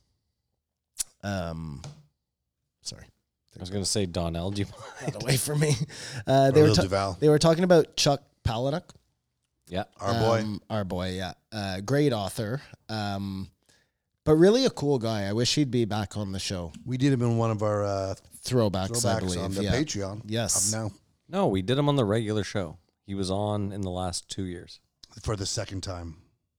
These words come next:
Speaker 2: Uh,
Speaker 3: Yes, and it, because it was the Cacophony Society.
Speaker 2: <clears throat> Yes, that was it. That's where Simon came up with it.
Speaker 1: Well, no, the Cacophony Society, I heard him on Ari's show talking about that.
Speaker 2: Fine, either way, you will, you listen.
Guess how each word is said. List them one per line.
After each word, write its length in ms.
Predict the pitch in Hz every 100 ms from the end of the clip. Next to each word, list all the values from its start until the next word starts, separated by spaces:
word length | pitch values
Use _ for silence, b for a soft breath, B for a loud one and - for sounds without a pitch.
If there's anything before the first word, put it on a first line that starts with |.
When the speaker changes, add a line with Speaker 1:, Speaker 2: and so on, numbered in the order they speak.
| _ _ - - B
Speaker 2:
Uh, 100 | 104
Speaker 3:
Yes, 280 | 143 170 160
and 180 | 131 127
it, 260 | 131 123 117
because 300 | 117 135 123
it 60 |
was 140 | 117 110
the 100 | 113
Cacophony 580 | 117 113 131 131 110
Society. 540 | 104 101 98 95 87 85
Speaker 2:
<clears throat> 300 | - 135 110
Yes, 360 | 135 131 - -
that 140 | 101 110
was 140 | 107
it. 160 | 113 - _ _ _ _ -
That's 200 | 98 -
where 80 |
Simon 360 | 101 104 101 98
came 180 | 104 101
up 100 | 101
with 120 | 87
it. 80 | 85
Speaker 1:
Well, 140 | 113 123
no, 160 | 131
the 100 | 113
Cacophony 600 | - 92 - 196 233 226
Society, 580 | - 143 - 131 127 127
I 120 | 117
heard 300 | 101 123 117
him 240 | 117 120 110
on 260 | 110 107
Ari's 460 | - 117 196 151 98
show 340 | - 82 71 67
talking 380 | 98 87 90 90
about 280 | 78 76
that. 340 | - 71 64 -
Speaker 2:
Fine, 300 | - 123 110
either 200 | 107 104
way, 120 | 107 101
you 180 | 92 95
will, 140 | 117
you 160 | 117 98
listen. 400 | 101 110 117